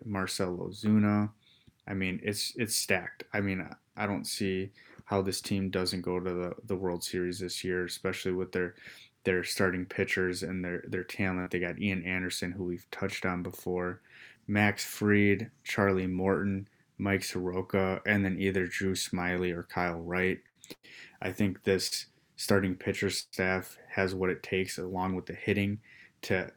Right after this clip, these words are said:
to make it there. Um, I think the interesting thing is Charlie Morton here, and if he can bounce back, he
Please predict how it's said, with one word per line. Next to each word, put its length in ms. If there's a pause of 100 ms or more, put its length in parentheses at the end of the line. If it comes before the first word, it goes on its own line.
(100)
to 120
make 320
it 160
there. 360 (100)
Um, 500 (760)
I 80
think 240
the 120
interesting 560
thing 180
is 120
Charlie 380
Morton 340
here, 420
and 240
if 200
he 100
can 220
bounce 300
back, 280
he 200